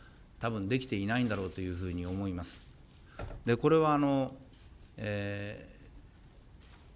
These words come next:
ー、今日もお話ししましたが、途中のなん、今日で全部でこれ委員会十三回目ですが、その途中でですね、えー、何回か私は皆さんにお話ししたんですが、初めはこの委員長としてやることは、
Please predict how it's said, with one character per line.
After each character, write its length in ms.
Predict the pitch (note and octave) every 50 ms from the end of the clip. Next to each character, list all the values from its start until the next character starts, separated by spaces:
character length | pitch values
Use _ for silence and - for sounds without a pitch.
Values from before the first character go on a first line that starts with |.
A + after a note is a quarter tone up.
| - - - - - - - - - - - - -
ー、 40 | -
今 200 | F#3 F#3+ F3+ E3
日 40 | D3
も 180 | B2 A2 G#2
お 40 | G#2+
話 300 | G#2 A#2+ A#2+ A#2+ A#2 A2
し 20 | -
し 60 | - A#2
ま 100 | A#2 A2
し 80 | -
た 100 | - G#2+
が、 300 | G2 G2 F#2+ F#2+ G2+ - - - - - -
途 120 | C#3 C3+
中 460 | C3 - E3+ E3+ E3+ E3+ E3+ E3 E3
の 260 | D#3+ D#3 D3+ D3 C#3
な 200 | B2+ - C#3+ D#3
ん、 260 | E3 D#3 C#3 B2+ A#2+ - - - - - - -
今 100 | F#3 F#3
日 60 | E3+
で 140 | C3+ A2+ G#2+
全 220 | G2+ G#2+ C3+ C#3+
部 60 | C3 A2+
で 100 | G#2+ G2
こ 140 | - A2+
れ 100 | A2 G#2+
委 120 | G#2+ A#2 B2+
員 140 | C#3+ D3 C3
会 280 | - A2 G2+ G2+ G2
十 180 | G#2 B2 C#3 C#3
三 220 | C#3 D#3 D#3 D3+
回 300 | C#3 A#2+ A#2 A2 A2 G#2+
目 200 | G#2+ G#2 G#2+ G#2+
で 120 | G2+ G2 F#2
す 120 | - -
が、 220 | F#2 F#2 F2+ F2 F2 - - - - - -
そ 100 | - C3+
の 120 | C#3 C3
途 180 | C3 - C3+ C3
中 240 | C3 F3+ F#3 F#3 F3+
で 80 | G3
で 140 | F3+ A#2+ F#2+
す 100 | F#2 G2
ね、 280 | G#2 G2+ F#2 E2 D#2 - - - - - - - - -
え 100 | - G#2
ー、 40 | A2
何 180 | C3 D#3 E3+ D3
回 160 | D3 C3 A2+
か 100 | - A2
私 440 | G#2+ G#2 - A#2 G2 - - A#2+ A2+
は 320 | A2 G#2+ G#2+ G#2+ G#2+ - - - -
皆 180 | - A#2 C3 C#3
さ 140 | C3 B2+ A2+
ん 40 | G#2
に 60 | G#2
お 60 | G2+
話 260 | G2+ A2 A2+ A2 G#2
し 40 | -
し 20 |
た 100 | - A#2
ん 60 | A2 G2+
で 80 | F#2+
す 120 | F2+ - G2
が、 180 | G2 F#2+ F#2+ - - - - - - - - -
初 320 | - - C3+ C#3 D3 F#3
め 160 | F#3+ F#3+ F#3+ F#3
は 160 | F3+ E3+ D#3+
こ 120 | - E3+
の 120 | E3 D#3+ D#3
委 60 | D#3
員 180 | F3 F#3+ G3
長 200 | F3 - D#3+ C#3
と 120 | - A#2+ A2+
し 80 | -
て 100 | - A#2
や 120 | A2+ A2+ A2+
る 100 | A2+ A2
こ 120 | - A#2 G#2
と 160 | - G2+ G2
は、 300 | G2 F#2+ G2 F#2+ F#2